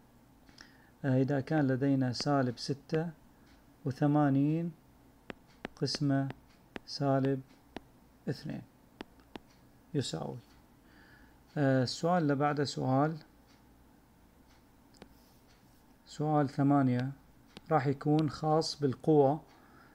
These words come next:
آه، إذا كان لدينا عشرة أس خمسة. سؤال تسعة، إذا كان لدينا ستة أس ثلاثة. يتبقى عندي، آه، إيجاد القاسم المشترك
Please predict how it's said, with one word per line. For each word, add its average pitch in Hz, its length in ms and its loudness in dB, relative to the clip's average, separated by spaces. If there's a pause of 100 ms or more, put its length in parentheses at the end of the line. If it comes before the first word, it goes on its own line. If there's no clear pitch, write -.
(200)
آه، 135 200 2
إذا 131 180 2
كان 135 300 0
لدينا 127 480 0
عشرة 139 560 -4
أس - 300 -10 (760)
خمسة. 151 580 -2 (560)
سؤال 135 560 0 (480)
تسعة، 147 340 -2
إذا 135 240 -2
كان 131 260 -2
لدينا 131 440 -2
ستة 165 500 -6 (720)
أس 151 340 -2 (840)
ثلاثة. 131 520 0
يتبقى 175 520 -2
عندي، 139 360 -2 (840)
آه، 131 460 0
إيجاد 143 560 0
القاسم 131 600 -2
المشترك 147 760 -6